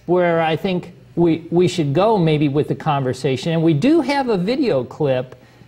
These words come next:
um, a little, uh, experiment that you just ran down there on site. And why don't you tell us just, uh,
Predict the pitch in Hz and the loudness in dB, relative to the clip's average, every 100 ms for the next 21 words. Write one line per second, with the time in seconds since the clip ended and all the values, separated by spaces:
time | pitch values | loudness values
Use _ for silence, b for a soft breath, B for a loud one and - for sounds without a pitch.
0 | B 165 143 139 151 - 160 190 220 196 | B 2 4 2 0 0 2 2 2 0
1 | 180 - 160 156 147 139 143 131 180 - | -2 -4 0 0 2 0 -2 -4 -4 -4
2 | - 247 254 156 151 139 196 165 165 165 | 0 0 2 -2 -4 -4 -2 0 0 0
3 | 170 170 170 151 151 151 156 151 151 156 | 0 2 0 0 0 0 0 2 2 2
4 | 151 185 190 170 - 202 220 131 131 156 | 4 4 4 2 2 2 2 -2 -2 0
5 | 220 262 - 226 262 254 - 202 240 - | 2 0 -2 0 2 2 -2 0 0 0
6 | - - 180 190 | -12 -8 -2 -2